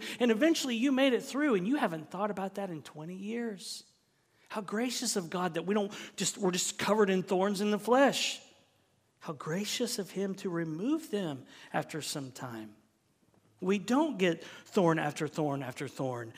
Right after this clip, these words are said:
and they stay. He removes them, and then sometimes one has to linger for a while or forever. And when the thorns stay, he remains too. His presence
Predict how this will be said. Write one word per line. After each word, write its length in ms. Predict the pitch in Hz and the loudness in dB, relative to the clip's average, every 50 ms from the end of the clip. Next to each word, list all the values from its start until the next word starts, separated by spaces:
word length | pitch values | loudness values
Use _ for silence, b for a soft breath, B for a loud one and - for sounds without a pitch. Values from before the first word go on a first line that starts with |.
| B B B B | B B B B
and 160 | 139 135 127 | -6 -6 -6
they 120 | 120 120 | -8 -6
stay. 540 | 113 - - - 139 120 110 110 107 98 - _ _ b b b b b b b _ _ _ _ _ _ _ _ _ _ | -6 -6 -6 -6 -8 -8 -8 -10 -12 -14 -18 _ _ b b b b b b b _ _ _ _ _ _ _ _ _ _
He 160 | _ - 196 | _ -10 -6
removes 600 | 202 202 202 190 185 185 196 202 202 185 175 - | -4 -4 -4 -4 -4 -4 -4 -2 -4 -4 -4 -8
them, 340 | - 151 117 113 110 107 104 - _ _ _ _ _ _ - | -12 -12 -14 -14 -16 -18 -20 -20 _ _ _ _ _ _ -10
and 120 | 156 156 170 | -8 -6 -6
then 140 | 180 185 | -6 -6
sometimes 960 | 175 - - 220 220 220 208 - 170 156 147 139 139 139 143 139 - - - b b b b b b b b b b b b b | -6 -6 -6 -4 -6 -6 -6 -6 -6 -6 -6 -6 -6 -8 -8 -8 -10 -12 -14 b b b b b b b b b b b b b
one 240 | b 147 160 180 185 | b 0 0 0 0
has 300 | 170 180 196 190 - - | -2 -4 -4 -4 -4 -2
to 100 | - 185 | -2 0
linger 600 | 170 160 156 175 190 208 202 185 147 120 117 117 113 | 0 0 0 0 0 0 -2 -2 -4 -4 -6 -6 -8
for 280 | - - - 131 123 | -10 -10 -8 -8 -6
a 60 | 120 | -6
while 680 | 113 113 117 117 110 107 104 101 98 - - - - _ _ _ _ _ _ _ _ _ _ - | -8 -8 -8 -8 -8 -8 -10 -12 -14 -16 -18 -20 -20 _ _ _ _ _ _ _ _ _ _ -10
or 340 | 143 139 139 135 131 127 - - | -8 -8 -6 -8 -8 -10 -12 -16
forever. 580 | - - 135 123 127 151 160 139 127 113 113 - - _ _ _ _ _ _ b b b b b b b b b b b b | -14 -12 -12 -10 -10 -12 -12 -12 -14 -18 -20 -20 -20 _ _ _ _ _ _ b b b b b b b b b b b b
And 100 | 139 135 | -4 -4
when 140 | 135 131 131 | -4 -4 -4
the 80 | 127 | -8
thorns 600 | 120 - - - 151 156 175 196 208 214 214 208 | -10 -10 -6 -4 -2 -2 0 -2 -2 -2 -4 -4
stay, 680 | - - - - - 175 160 143 113 104 101 101 - - _ _ _ _ _ _ _ _ _ _ _ _ - _ | -4 -4 -4 -4 -2 -2 -2 -2 -4 -6 -8 -14 -18 -20 _ _ _ _ _ _ _ _ _ _ _ _ -20 _
he 240 | - - 202 208 202 | -4 -2 0 0 2
remains 720 | 180 165 151 143 139 131 123 117 113 113 110 - - - | 0 0 0 -2 -2 -4 -4 -6 -8 -8 -8 -10 -10 -10
too. 380 | - - - 147 113 110 104 101 | -10 -10 -10 -8 -8 -10 -12 -14
His 500 | - - - 247 269 277 254 - - - B B B B B | -12 -6 -4 -2 0 0 0 -2 -4 -6 B B B B B
presence 720 | - - - 190 180 165 - 135 123 127 - - - - | -6 0 2 2 2 2 0 -4 -6 -6 -8 -10 -10 -10